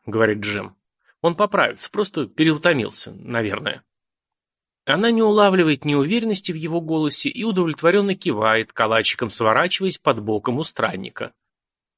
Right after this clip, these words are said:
Джем подходит к навкому шаттла. Тот показывает, что Ферус уже близко.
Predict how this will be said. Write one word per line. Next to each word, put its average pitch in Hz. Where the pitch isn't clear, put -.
Джем 240
подходит 202
к -
навкому 127
шаттла. 107
Тот -
показывает, 139
что -
Ферус 120
уже 117
близко. -